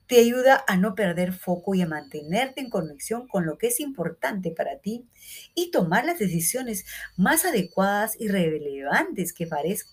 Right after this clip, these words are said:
que favorezcan tu crecimiento personal. Y también como parte de un grupo social.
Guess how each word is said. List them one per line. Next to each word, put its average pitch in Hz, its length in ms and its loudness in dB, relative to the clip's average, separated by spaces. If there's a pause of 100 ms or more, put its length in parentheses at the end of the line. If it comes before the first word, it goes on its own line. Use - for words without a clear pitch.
(120)
que 147 380 -6
favorezcan 147 600 -4
tu 233 100 -10
crecimiento 185 580 -8
personal. 196 720 -10 (1120)
Y 269 120 -6
también 185 540 0 (380)
como 170 300 0
parte 220 540 -2 (140)
de 160 160 0
un 170 180 2
grupo 196 380 0
social. 139 640 -12